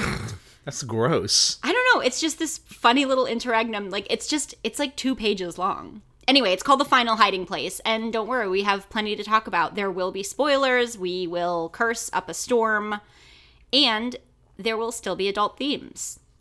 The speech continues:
Speaker 2: This week's adult themes are flying coach, collector's items,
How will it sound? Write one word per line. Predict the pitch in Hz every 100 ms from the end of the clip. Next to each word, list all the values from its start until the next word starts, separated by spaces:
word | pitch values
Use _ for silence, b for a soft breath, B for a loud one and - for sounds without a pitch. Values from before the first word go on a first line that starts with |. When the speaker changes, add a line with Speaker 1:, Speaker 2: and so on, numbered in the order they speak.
| -
Speaker 2:
This | 208 247 240
week's | 226 214 -
adult | 220 196 208 -
themes | 208 175 180 185 -
are | 156 - 196 - b b b b b -
flying | - 196 233 269 254
coach, | - - 226 185 - - - - _ _ _ _
collector's | - 226 208 - - 175 165 -
items, | 151 143 139 233 - - -